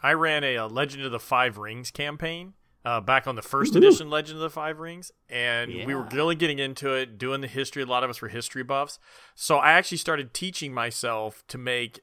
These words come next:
Speaker 1: Japanese cuisine and stuff. So I would actually make snacks and desserts that were Japanese themed for the
Speaker 2: Oh, that's
Speaker 1: nights.
Speaker 2: cool.
Speaker 1: And it was fun 'cause it
Speaker 2: That's
Speaker 1: just
Speaker 2: really
Speaker 1: set that
Speaker 2: cool.
Speaker 1: tone. I even learned to, like, some of the stuff I did American style Asian food, so I even, like,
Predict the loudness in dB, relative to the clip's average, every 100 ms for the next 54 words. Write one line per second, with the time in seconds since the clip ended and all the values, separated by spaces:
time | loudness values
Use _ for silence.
0 | _ -4 2 2 0 -6 -8 -8 -10 -8
1 | -8 -10 -12 -14 -20 -20 _ _ -16 -10
2 | -4 -2 -2 0 6 6 8 4 2 -4
3 | -6 0 0 0 -4 -4 0 2 2 0
4 | -4 -10 -10 _ _ _ _ -4 -4 -4
5 | -6 -2 2 2 2 -2 -6 -2 -2 -2
6 | -6 0 2 0 -4 -8 -10 -10 -12 -10
7 | -10 -10 -18 -20 -20 _ _ _ _ _
8 | _ -10 -8 -4 -2 -4 -8 -10 -8 -6
9 | -2 0 0 0 4 4 4 -2 -2 0
10 | 4 4 4 2 2 2 4 4 4 2
11 | 0 -2 -2 -2 -2 -8 -4 -4 -4 -6
12 | -4 -2 2 2 2 0 2 2 2 -2
13 | -6 -2 2 2 0 -4 -6 -8 -8 -6
14 | -2 -2 -2 -4